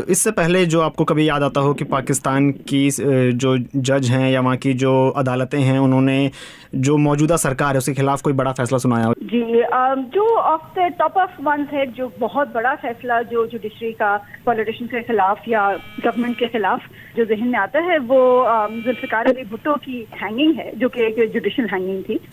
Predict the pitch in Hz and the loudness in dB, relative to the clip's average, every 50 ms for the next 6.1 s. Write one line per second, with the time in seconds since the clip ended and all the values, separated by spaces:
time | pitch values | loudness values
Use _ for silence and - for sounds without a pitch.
0 | - - - 320 294 285 277 269 262 262 247 240 196 196 269 311 349 349 302 - | -16 -6 0 2 2 4 4 2 2 0 -2 -4 -4 0 2 2 4 2 2 0
1 | - 214 - 262 233 214 240 220 262 - 262 240 247 - 285 311 302 - 370 311 | -4 -6 -6 -4 -2 0 0 0 0 0 -2 -4 -4 -4 -8 -8 -6 -8 -8 -8
2 | 214 190 208 208 - 233 226 226 226 233 226 214 214 214 - - - - - - | -8 -8 -10 -8 -4 0 0 0 2 4 2 2 2 0 -6 -14 -20 -16 -6 -6
3 | 254 - 247 233 226 - 226 202 202 208 208 202 - - 233 208 214 - 240 196 | -4 -2 -2 -4 -2 -2 -2 -2 -2 -4 -6 -6 -6 -4 -4 -4 -2 -2 -2 -2
4 | 190 233 - - - - - - - 202 185 180 180 175 - 214 180 214 214 - | -2 -4 -8 -16 -20 -20 -20 -10 -4 -2 -2 -2 -2 -2 -4 0 0 0 -2 -2
5 | 254 240 240 220 202 170 175 175 185 208 208 208 190 185 185 - - - - - | -6 -6 -4 -2 -2 0 0 0 0 0 0 0 -2 -4 -4 -6 -8 -10 -8 -10
6 | 180 196 | -12 -14